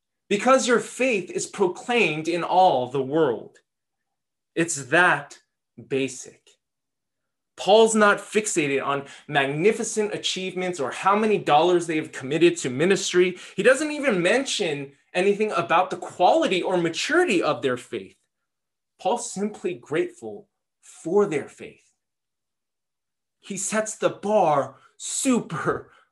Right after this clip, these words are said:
low. There are Christians in Rome? Praise God. Praise God. When the gospel is deep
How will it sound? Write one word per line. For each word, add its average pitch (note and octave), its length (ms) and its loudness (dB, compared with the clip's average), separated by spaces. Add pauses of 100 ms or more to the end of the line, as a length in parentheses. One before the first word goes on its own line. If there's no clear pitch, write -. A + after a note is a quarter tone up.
low. D3 540 -2 (1500)
There E3 220 4
are F3 40 4
Christians F#3 440 -2
in E3 100 -4
Rome? F#3+ 320 -4 (680)
Praise A2+ 260 -12
God. G2 260 -20 (800)
Praise E3+ 300 -10
God. D#3+ 300 -12 (1600)
When E3+ 160 -2
the F3 80 0
gospel G#3 600 0
is - 180 -4
deep - 400 -10